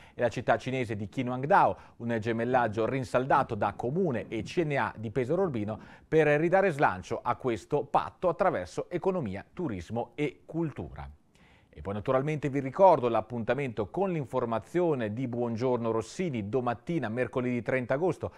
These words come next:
Come ogni mattina dal lunedì al sabato saremo in diretta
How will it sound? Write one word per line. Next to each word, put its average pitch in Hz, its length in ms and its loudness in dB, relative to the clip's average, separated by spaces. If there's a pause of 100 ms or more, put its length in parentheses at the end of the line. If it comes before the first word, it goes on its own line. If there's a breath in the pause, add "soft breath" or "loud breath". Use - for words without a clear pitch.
(160 loud breath)
Come 208 200 2
ogni 170 140 2
mattina 135 340 2
dal 123 140 0
lunedì 127 280 -2
al 147 100 2
sabato 85 360 -6
saremo 117 460 0
in 135 140 -4
diretta 135 460 0